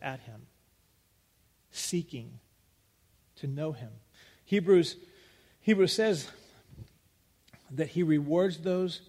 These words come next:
who diligently seek him. Hebrews eleven six. He rewards those who seek him. So this morning, I'm praying that we, like Abraham, will find in his example of obedience and following,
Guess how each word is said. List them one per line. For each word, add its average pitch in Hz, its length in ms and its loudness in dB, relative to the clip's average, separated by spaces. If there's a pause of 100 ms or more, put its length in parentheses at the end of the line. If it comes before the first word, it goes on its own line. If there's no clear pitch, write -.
(140)
who 147 80 -6
diligently 156 880 -4 (300)
seek - 320 -14
him. 110 240 -18 (240)
Hebrews 135 280 -8
eleven 131 320 -8
six. - 440 -16 (280)
He 156 100 -8
rewards 139 520 -2
those 123 220 -10
who 123 120 -12
seek - 300 -10
him. 113 140 -20 (1600)
So - 120 -12
this 143 200 -8
morning, 147 400 -4 (960)
I'm 143 60 -8
praying 160 300 -4
that - 120 -6 (100)
we, 190 240 0
like 190 280 2
Abraham, 180 400 -2
will 151 100 -2
find 160 260 -2
in 147 80 -4
his 156 360 -4
example 151 680 -6
of 131 200 -6
obedience 147 640 -6
and 127 160 -10
following, 143 560 -2